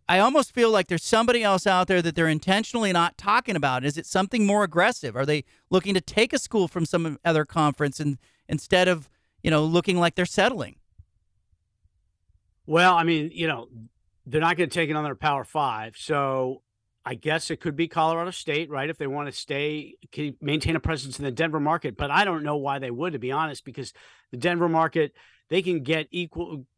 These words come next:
Speaker 2: you know, comparable or better, uh, market size other places,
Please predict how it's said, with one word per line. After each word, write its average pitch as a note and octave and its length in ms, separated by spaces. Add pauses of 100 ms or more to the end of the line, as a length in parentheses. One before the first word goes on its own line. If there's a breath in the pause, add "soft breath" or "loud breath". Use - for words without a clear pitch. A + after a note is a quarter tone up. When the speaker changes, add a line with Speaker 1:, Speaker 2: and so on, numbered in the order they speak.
(360)
Speaker 2:
you C3+ 160
know, A2+ 220
comparable E3 580
or C3 140
better, C3+ 540 (640 soft breath)
uh, A2 240
market D3 400
size B2 440
other C3+ 220
places, E3+ 720